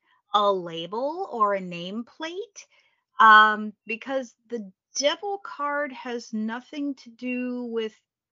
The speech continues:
possession, and I don't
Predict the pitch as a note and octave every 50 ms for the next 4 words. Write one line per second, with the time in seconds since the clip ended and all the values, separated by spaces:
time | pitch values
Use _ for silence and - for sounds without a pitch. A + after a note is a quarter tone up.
0 | - - A#3 G3+ F#3 F3+ F#3+ G#3 G3+ G#3 A3 - - - A#3+ A#3 A#3 A#3+ B3 B3
1 | - - - G3+ G3 G3 G3 G3+ G3+ G3+ G3+ G3 - _ - - - - _ _
2 | _ _ _ - - F3+ G3+ A3 A3+ A#3 - - -